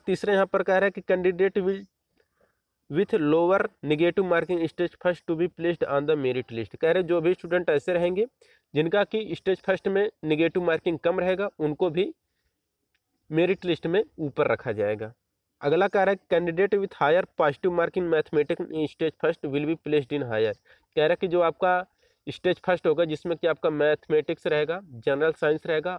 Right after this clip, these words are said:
और जनरल अवेयरनेस रहेगा। उसमें जो स्टेज फर्स्ट में मैथमेटिक्स रहेगा, उसमें अगर कोई स्टूडेंट ज़्यादा नंबर पर है, तो उसको वरीयता ज़्यादा दी जाएगी। इसके बाद अगला करेक्ट, candidate with higher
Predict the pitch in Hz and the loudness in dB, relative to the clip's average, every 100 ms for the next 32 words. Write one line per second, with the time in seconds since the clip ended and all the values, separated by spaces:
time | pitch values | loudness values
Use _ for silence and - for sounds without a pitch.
0 | - 131 135 - 131 143 156 - 131 131 | -4 -2 -2 -2 -4 -2 -2 -2 -2 0
1 | 156 170 151 143 180 - _ _ 151 196 | -2 0 -2 -2 -6 -10 _ _ -8 -2
2 | 208 208 190 - 196 - 185 175 190 185 | 0 2 0 0 -2 0 -4 -2 -4 -2
3 | 175 170 180 165 156 185 - 151 131 160 | 0 -2 -2 -6 -2 -6 -2 0 0 -2
4 | - 151 - 190 180 175 175 175 165 - | -4 -8 -4 -2 -2 -2 0 0 -2 -4
5 | 165 170 165 151 143 143 170 151 139 143 | -4 -4 -6 -2 0 0 -2 -2 -2 -2
6 | 135 180 - _ _ 185 180 175 - 220 | -2 -4 -8 _ _ -6 -4 -6 -2 2
7 | 185 143 - 226 151 143 135 117 113 104 | 2 0 -4 -6 -2 0 2 2 0 -2
8 | 104 107 104 _ _ _ - - 185 196 | -2 -4 -10 _ _ _ -16 -6 -2 0
9 | 170 175 180 185 185 - 175 170 180 190 | 2 0 2 0 0 0 -2 0 -2 0
10 | 190 196 233 - _ _ - - 156 202 | 0 -2 -6 -8 _ _ -6 0 2 0